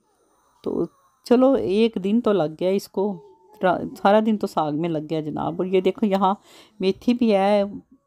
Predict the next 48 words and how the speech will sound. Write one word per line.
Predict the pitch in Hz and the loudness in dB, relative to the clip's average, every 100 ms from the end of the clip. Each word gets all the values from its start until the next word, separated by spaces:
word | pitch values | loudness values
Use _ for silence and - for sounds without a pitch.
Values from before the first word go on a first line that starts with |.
| - | -18
अच्छी | - - 226 | -12 -4 -2
खासी | - 170 - | -2 -4 -4
बड़ी | 190 175 175 | -2 0 0
बड़ी | 202 202 | 0 0
गठियाँ | 151 - 196 220 | -2 -2 -2 0
थी | 226 | 0
चार, | - 165 160 196 - _ - - - - | 0 0 0 -2 -8 _ -20 -20 -12 -8
और | 208 | 0
काफ़ी | 226 - 269 | 2 2 2
उसमें | 220 - 190 | -2 -4 -6
से | 180 | -2
माशाल्लाह | 165 - 160 160 | -2 -2 -4 -2
निकल | 156 - 202 | -2 0 0
आई | |
थी। | 190 226 | 2 -2
सूखी | - 180 - 208 | -2 -4 -4 -6
सूखी | 214 - 202 | -6 -4 -2
मेथी | 156 - | -2 -4
थी | 190 | -2
ना, | 214 | 0
तो | 220 226 | 0 0
काफ़ी | 165 - 175 | -2 -2 -4
मेथी | 160 - 151 | -4 -4 -6
निकल | 147 147 151 | -6 -6 -4
आई | 143 | -6
थी। | - 147 _ _ - - - _ | -10 -18 _ _ -20 -20 -20 _
लेकिन | 202 202 214 | -4 2 4
ये | 220 | 4
है | 208 | 4
कि | 208 | 2
पता | 214 185 - 208 | -2 0 2 2
चल | 202 151 | 2 0
गया | 170 180 180 | 0 0 0
और | 165 170 | 0 -2
बच्चियों | 170 - 190 | -6 -4 -4
को | 190 | -4
भी | 180 | -4
पता | - 156 | -4 -4
चल | 160 156 | -2 -2
गया | 165 160 | -4 -4
कि | - | -4
पाकिस्तान | 156 156 - - 180 | -2 -4 -4 -2 0
में | 170 175 | 0 0
हम | 156 156 | -2 -2
कैसे | 151 160 - 190 | -2 -2 -2 -2
खाना | 165 156 143 | 0 0 0
बनाते | 147 147 139 139 | -2 -2 -6 -8
हैं, | 139 | -8